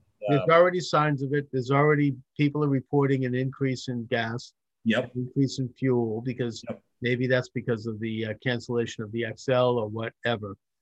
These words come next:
Speaker 1: Maybe an increase in, therefore, that reflects an increase in everything, because if you can't have products shipped from A to point A to point B, and that's what gas it requires, and that goes up, then the cost of, of groceries are gonna go up.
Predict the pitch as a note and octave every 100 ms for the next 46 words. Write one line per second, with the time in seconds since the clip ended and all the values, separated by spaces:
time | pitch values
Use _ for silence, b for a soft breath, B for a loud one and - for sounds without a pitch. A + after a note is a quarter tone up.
0 | _ _ B2+ B2+ B2+ B2+ A#2+ B2+ - C3+
1 | - B2 A2+ - D3+ D3 D#3+ C3+ B2+ C#3+
2 | D3 C#3+ - C#3 C3+ - B2 B2+ B2 C3+
3 | A2+ A#2+ C3 C#3 A2+ F#2 F2+ G2+ A#2 A2
4 | G2+ - _ _ _ _ B2 A#2 B2+ B2
5 | D#3+ D#3 D3 C#3 C3+ B2 G#2+ - _ _
6 | _ _ D3 D3 C#3 A#2+ - - C#3+ -
7 | B2 A2 - B2 B2+ A2+ - C3 B2+ A#2+
8 | A#2 - B2+ A#2 C3 D3 A#2+ G#2 A2+ C#3
9 | C3 G2+ A2+ B2 D3 - _ _ _ -
10 | A2+ G#2 - G2+ G2 F#2+ - _ _ _
11 | _ - A#2 C3 C#3+ D3 A#2 A#2+ A#2+ -
12 | A#2 A2+ A#2 B2 A#2 - B2+ A2 C3 B2
13 | B2 A2+ C#3 D#3 F#3+ A#3+ B2 G#2 G2+ G2
14 | F#2+ G2